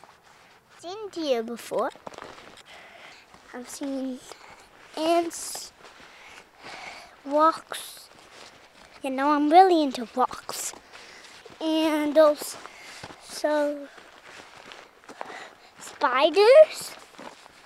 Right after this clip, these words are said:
Definitely mosquitoes. They land in my eyes. I think I see a trillium that's not bloomed. Just see a plant with three leaves.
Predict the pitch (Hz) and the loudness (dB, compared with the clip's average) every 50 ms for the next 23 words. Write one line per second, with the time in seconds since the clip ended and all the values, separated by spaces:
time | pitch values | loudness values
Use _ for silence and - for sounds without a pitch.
0 | - - - - - - - - - 269 269 349 370 349 - 330 302 320 320 311 | -20 -20 -20 -20 -20 -20 -20 -20 -18 -10 0 2 2 2 0 -8 -10 -10 -10 -8
1 | 302 294 302 285 277 - - - - - 254 262 240 247 240 240 247 240 233 - | -8 -10 -10 -10 -12 -14 -16 -20 -20 -18 -18 -16 -12 -10 -8 -8 -8 -10 -10 -8
2 | 254 269 277 285 285 294 294 277 269 277 277 285 269 262 262 240 240 240 226 226 | -8 -6 -4 -4 -4 -4 -4 -4 -6 -8 -8 -6 -6 -4 -4 -4 -4 -2 -2 -2
3 | 220 220 247 240 220 - - - _ - - - - - - - - - - - | -2 -2 -4 -6 -6 -10 -14 -14 _ -20 -20 -20 -20 -20 -20 -20 -20 -20 -20 -16
4 | - - - - - - - - 339 349 330 - 247 226 - - 262 254 - - | -14 -14 -14 -14 -16 -14 0 4 4 4 6 4 2 0 0 0 0 0 -2 0
5 | - 247 240 226 - 240 240 233 269 277 - _ - - 277 269 - - - 285 | -2 0 0 0 -2 -4 -4 -4 -6 -8 -14 _ -6 -4 -4 -4 -4 -4 -4 -4
6 | 269 277 311 359 - - - 269 269 254 226 226 247 330 453 - _ _ - - | 0 4 4 4 4 2 -4 -4 -2 -2 -2 -2 -4 -6 -8 -10 _ _ -20 -20
7 | _ _ _ _ _ _ _ _ _ - - - - _ _ - - - - - | _ _ _ _ _ _ _ _ _ -20 -20 -20 -20 _ _ -18 -16 -14 -8 -2
8 | 294 277 - - - - 254 - - - - _ _ _ - - - - - _ | -2 -2 -2 -2 -6 -8 -8 -8 -8 -12 -20 _ _ _ -20 -20 -20 -20 -20 _
9 | _ - _ _ - 285 262 269 285 311 294 277 262 233 233 - - 370 - - | _ -20 _ _ -4 -2 0 0 0 0 -2 -4 -8 -10 -10 -6 -6 -6 -6 -6
10 | - - - - - | -10 -10 -10 -12 -14